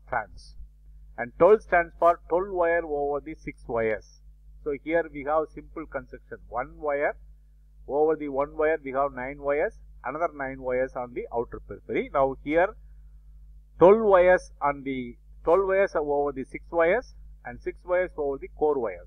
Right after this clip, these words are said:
So core wire and the six wires around the core wire, and twelve wires around the six wire. That is what the, uh, six cross twelve slash six slash one.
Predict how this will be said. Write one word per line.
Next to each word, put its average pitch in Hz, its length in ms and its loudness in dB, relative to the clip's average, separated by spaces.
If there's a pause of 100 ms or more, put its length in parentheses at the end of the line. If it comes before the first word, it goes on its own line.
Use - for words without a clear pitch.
So 123 200 -4
core 175 260 2
wire 160 380 0 (920)
and 127 200 -6
the 127 80 -6
six - 280 -6
wires 185 320 4
around 151 300 -2
the 147 60 -12
core 143 280 -2
wire, 160 280 0
and 135 180 -6
twelve 190 240 2
wires 180 340 0
around 139 280 -2
the 214 180 -12
six - 180 -20
wire. 120 200 -8
That 120 120 -12
is 127 100 -16
what 135 240 -4
the, 233 200 -8 (600)
uh, 120 140 -4
six - 380 -4 (180)
cross 156 460 6 (220)
twelve 185 360 6
slash 156 440 0 (100)
six 175 180 -6 (160)
slash 139 340 0
one. 123 180 -4